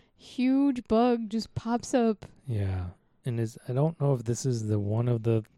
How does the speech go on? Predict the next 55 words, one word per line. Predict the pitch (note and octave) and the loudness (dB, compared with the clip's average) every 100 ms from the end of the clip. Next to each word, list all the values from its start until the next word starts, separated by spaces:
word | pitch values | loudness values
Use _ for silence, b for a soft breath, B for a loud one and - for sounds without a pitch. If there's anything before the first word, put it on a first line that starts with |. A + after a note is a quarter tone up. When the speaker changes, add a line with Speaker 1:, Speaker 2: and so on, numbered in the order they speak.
| - | -4
Speaker 2:
bugs | C3 A#2 | -2 0
that | B2 | -2
he | A2 | -2
just | A#2+ B2 - | -2 -2 -2
saw, | C3+ C#3 E3+ | 0 2 2
or | B2 | 0
is | G2+ | -2
it | G#2 | -4
a | |
different | F#2+ A2 - G#2 | -6 -8 -8 -14
one? | F#2 F#2+ G2 _ _ | -14 -16 -20 _ _
Probably | - D3 F#2+ | -8 -4 -2
a | |
different | G#2 G#2 - - | -2 -6 -8 -12
one. | D4+ | -12
Speaker 1:
It's | D#4 | -8
probably | G4 C#4+ A3 G#3 G#3+ | -6 -4 -4 -6 -6
different. | G#3+ G3 A#3 A#3 C4 - | -6 -8 -10 -12 -14 -6
I | A#3+ | 0
mean, | A#3 | 0
it's | G#3+ F#3+ | 0 0
Speaker 2:
But | - | 2
Speaker 1:
got | |
Speaker 2:
we | A#2+ | 4
can | A#2+ | 4
talk | G#3+ A#2+ | 6 6
more | A2+ A2+ A2 | 6 4 4
Speaker 1:
purples | G#2+ | 4
Speaker 2:
about | G#2 | 2
Speaker 1:
and | G#2 | 2
Speaker 2:
it | G2 | -2
this | - F#2 - | -6 -10 -8
next | G2 F#2 - | -10 -10 -12
minute. | G#2 - - _ _ | -14 -16 -20 _ _
Speaker 1:
Yeah. | A3 G#3 G3+ F3+ G#3 _ - | -8 -2 -2 -4 -14 _ -12
Speaker 2:
So, | G#2 F#2 F#2+ | -10 -8 -8
yeah, | G#2 G2 | -10 -12
we, | G#2+ B2 A2 - | -8 -8 -8 -12
we | B2+ | -12
can | A2 | -12
see | - - A2+ | -14 -10 -8
it | G2+ - - | -8 -10 -14
really | B2+ A2+ | -10 -10
up | A2 - | -14 -14
close | B2+ C3 - - _ - | -16 -14 -18 -20 _ -18
next | C#3 - - | -18 -16 -14
minute. | C3 A2+ _ _ | -14 -14 _ _
Speaker 1:
Eh. | B4 A#4+ A#4+ A#4 G4+ B B B B | -8 -6 -4 -4 -4 B B B B
Speaker 2:
Middle | A#2+ A#2+ D3+ | -4 4 4
of | D3 | 4
the, | C3 | 0
middle | A#2+ A#2 C#3 D#3+ D#3+ | -4 0 4 6 4
of | C3 B2+ A#2+ | 4 0 0
the | A#2 | 0
action. | A2+ C3+ - G2+ E2+ | 0 -2 -4 -8 -8